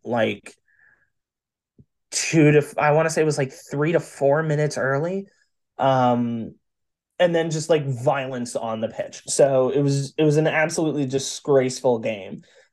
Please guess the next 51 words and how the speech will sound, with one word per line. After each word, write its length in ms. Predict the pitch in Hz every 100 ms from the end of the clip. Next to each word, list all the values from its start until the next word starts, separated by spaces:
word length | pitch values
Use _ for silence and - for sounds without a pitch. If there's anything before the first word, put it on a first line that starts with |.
| -
And 120 | 151
then 120 | 143
they 120 | 143 139
hired 360 | 151 151 147
somebody 320 | 151 139 131
else, 420 | 131 123 123 - -
uh, 120 | 117 131
who 140 | 131
I 60 | 123
believe 300 | 117 123 123
is 140 | 120
their 140 | 123
coach 220 | 117 117 117
now, 240 | 117 98
and 100 | 104
then 120 | 117
they 80 | 110
won 180 | 110 113
the 120 | 104
Euros. 320 | 90 85 -
And 120 | 147 147
then, 360 | 143 135 127
I 100 | 127
mean, 300 | 131 127 120
the 100 | 131
less 220 | 131 139
that 140 | - 160
can 120 | 151
be 80 | 131
said 220 | 127 123
about 220 | 120 110
the 60 | 117
Greg 320 | 123 120 117
Berhalter 480 | 117 120 123 120 123
situation, 560 | 110 - 120 110 113
the 60 | 127
better. 380 | 123 120 - 127
But 260 | 123 117 - - - -
long 240 | 147 143 147
story 340 | - 139 131
short 340 | 131 131 123 -
on 220 | 127 123
that, 260 | 123 120 113
if 100 | - _ _ _ _ _
listeners 520 | - 135 131 131 120
at 80 | 113
home 240 | 135 123
haven't 420 | 123 113 120 - -
paid 260 | - 120
attention, 640 | 117 - 123 120 107 107 - _ _ _ _
um, 640 | - 120 110 104 104 95